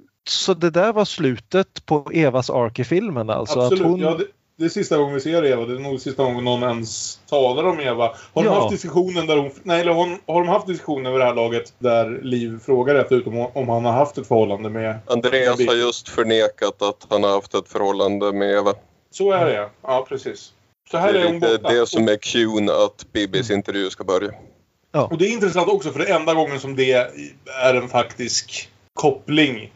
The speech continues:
Speaker 2: på det viset.
Speaker 1: Ja.
Speaker 2: För både Livs och Erlands intervjuer klipps in på ställen där det verkar som minst betydelsefullt för just deras kar-, karaktärer.
Speaker 1: Mm. Så, så om nu Fårö är dödsriket,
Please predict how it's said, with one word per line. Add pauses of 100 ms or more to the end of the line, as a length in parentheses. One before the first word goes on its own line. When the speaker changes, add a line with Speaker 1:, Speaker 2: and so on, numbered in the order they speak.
Speaker 2:
på
det
viset. (160)
Speaker 1:
Ja.
Speaker 2:
För
både
Livs
och
Erlands (500)
intervjuer
klipps
in
på
ställen
där
det
verkar
som
minst
betydelsefullt
för
just
deras
kar-, (120)
karaktärer. (460)
Speaker 1:
Mm. (240)
Så, (160)
så
om
nu
Fårö
är
dödsriket,